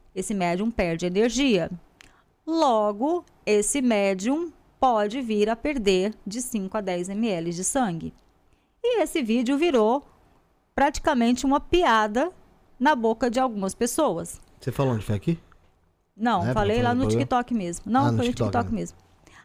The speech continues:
Speaker 1: Aí o que que aconteceu? Assisti aqui o podcast do Copini,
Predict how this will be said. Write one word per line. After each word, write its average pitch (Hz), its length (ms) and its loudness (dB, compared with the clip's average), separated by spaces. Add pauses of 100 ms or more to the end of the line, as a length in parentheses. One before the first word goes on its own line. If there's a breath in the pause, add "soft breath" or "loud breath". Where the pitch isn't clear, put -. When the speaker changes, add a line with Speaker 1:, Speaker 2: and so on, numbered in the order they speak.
Speaker 1:
Aí 508 200 4
o 415 40 0
que 359 120 0
que 311 100 0
aconteceu? 254 800 -2 (120)
Assisti 359 520 2
aqui 277 160 -2
o 262 60 0
podcast 220 580 0
do 190 100 -2
Copini, 202 760 0